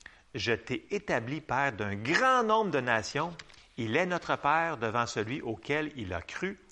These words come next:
Dieu qui donne la vie aux morts et qui appelle les choses qui ne sont point comme si elles étaient.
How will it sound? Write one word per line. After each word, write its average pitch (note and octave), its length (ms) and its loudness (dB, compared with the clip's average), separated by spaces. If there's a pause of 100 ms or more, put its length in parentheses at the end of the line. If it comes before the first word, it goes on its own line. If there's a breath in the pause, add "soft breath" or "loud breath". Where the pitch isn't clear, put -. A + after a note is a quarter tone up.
(540 loud breath)
Dieu C#3+ 480 0
qui A2+ 140 -8
donne C3 300 0
la G2+ 120 0
vie A#2 300 -6
aux G2+ 100 -8
morts E3 480 -2 (380 loud breath)
et A3+ 160 -6
qui C4+ 400 -12 (580)
appelle A#3 640 2
les B2 280 0
choses F3+ 540 -4
qui - 160 -10
ne G2+ 160 -6
sont F#3+ 320 -6
point A#2 400 -8 (420 loud breath)
comme G2+ 240 -2
si - 400 -10 (180)
elles A#2 600 -2
étaient. G#2+ 380 -4